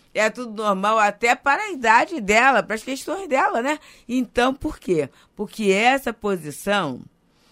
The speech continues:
ela só ficará no corpo se a gente tiver consciência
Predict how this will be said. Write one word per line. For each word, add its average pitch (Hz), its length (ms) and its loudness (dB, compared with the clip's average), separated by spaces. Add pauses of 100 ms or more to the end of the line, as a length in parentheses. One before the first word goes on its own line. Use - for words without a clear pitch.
(340)
ela 208 280 2
só 247 380 0
ficará 170 580 -2
no 147 100 -4
corpo 147 800 -4 (340)
se - 240 -8
a 196 180 4
gente 208 360 -6
tiver 208 280 -6
consciência 185 1200 -8